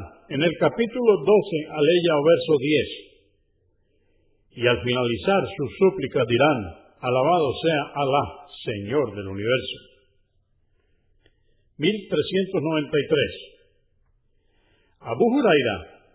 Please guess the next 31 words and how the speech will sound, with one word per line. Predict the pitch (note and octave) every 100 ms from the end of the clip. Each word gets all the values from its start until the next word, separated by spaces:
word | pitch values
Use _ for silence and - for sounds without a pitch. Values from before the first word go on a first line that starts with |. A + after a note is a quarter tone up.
| -
que |
Alá | B2 F3
esté | - F3+
complacido | E3 A2+ B2+ - F#3 E3
con | C#3 C3
él, | C3
dijo: | A#2+ G2+ F#2+ E2 _ _ _ _ _ _ _ _ _ _ _ _ _
Le | A2 A#2
ofrecieron | C#3 D3+ - B3 C4 B3
al | G3 -
profeta, | D#3+ D#3 G3+ G3+ A2+ - - B2+
la | G#2+
paz | E3 D#3
de | C#3
Dios | B2
sea | C3 -
con | A2+
él, | G#2+ G2 F#2 - _ _
en | B2+
su | - A#2+
viaje | B2+ F#3 F#3+
nocturno, | D#3 - G3+ F3 C3+ G#2 - _ _
dos | D3+ B2 G3 -
cuencos, | G3+ G3 D#3 - G2+ - - - _ _ _ _ _ _ _ _ _ -
uno | F#3+ B3 A3
con | G3+
vino | F3 G#3+ D#3 G2 - - -
y | C#3
otro | D#3+ D#3+
con | F3+ E3
leche, | E3 C#3+ A#2+